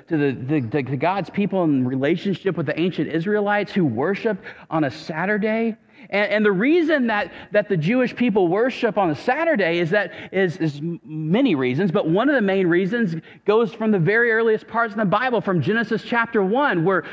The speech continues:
where we hear the story of how God created everything in six days,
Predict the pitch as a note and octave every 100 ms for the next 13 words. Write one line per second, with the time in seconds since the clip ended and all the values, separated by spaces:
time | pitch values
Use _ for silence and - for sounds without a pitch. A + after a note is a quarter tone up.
0 | - - G#3 G#3 G3 B3+ A#3+ A3+ - A#3+
1 | B3+ A3+ A3 F#3+ B2+ F3+ A#3+ F#3 A3+ A#3
2 | A#3 G3+ F3+ A3 C4 A3 G3+ G3 F3+ -
3 | G#3 G3+ D3+ F#3+ D4 B3 G#3+